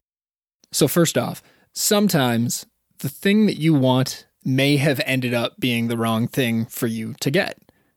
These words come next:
Take Yemi's interview at Target, for example. They flew her out, they picked her up in a limo, she crushed the interview, and she thought she had the job. She thought it was in the bag,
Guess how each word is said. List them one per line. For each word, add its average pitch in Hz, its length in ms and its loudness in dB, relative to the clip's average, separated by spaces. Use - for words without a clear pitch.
Take 202 240 2
Yemi's 151 480 4
interview 127 340 2
at 113 100 -2
Target, 123 480 -6
for 135 100 -6
example. 127 520 -8
They 139 120 4
flew 170 300 4
her 139 100 6
out, 127 260 2
they 139 80 -2
picked 165 240 -2
her 165 80 4
up 156 120 2
in 175 80 4
a 156 40 4
limo, 127 560 2
she - 160 -2
crushed 135 380 0
the 127 160 2
interview, 123 440 2
and 127 100 -4
she 135 120 -2
thought 147 240 0
she 160 160 2
had 123 320 -2
the 113 60 -6
job. 110 300 -2
She - 140 -4
thought 143 160 2
it 143 40 4
was 135 120 4
in 135 60 4
the 120 80 0
bag, - 400 -6